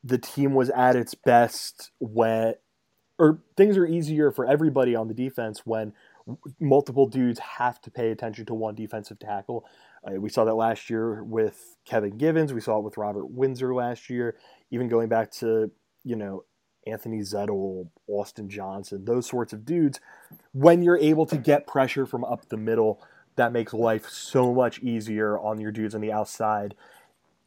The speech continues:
Maybe Brevard or Izzard are able to do that. They're both big dudes and ho-, have the potential to be able to kind of win one-on-ones and force a, an offensive line to have to put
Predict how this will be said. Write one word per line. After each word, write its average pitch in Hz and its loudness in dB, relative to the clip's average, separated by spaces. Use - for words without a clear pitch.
Maybe 139 4
Brevard 123 8
or 123 2
Izzard 117 0
are 113 0
able 117 -2
to - -16
do 120 0
that. 123 4
They're 117 -4
both 113 2
big 120 0
dudes 113 -2
and 107 -8
ho-, 117 -10
have 127 0
the 127 0
potential 156 -4
to 131 -6
be 131 2
able 127 -2
to - -14
kind 123 -2
of 107 -6
win 127 -2
one-on-ones 117 -2
and 104 -2
force 131 2
a, 113 2
an 127 -4
offensive 117 2
line 107 -2
to 107 -8
have 110 -2
to - -14
put 113 -2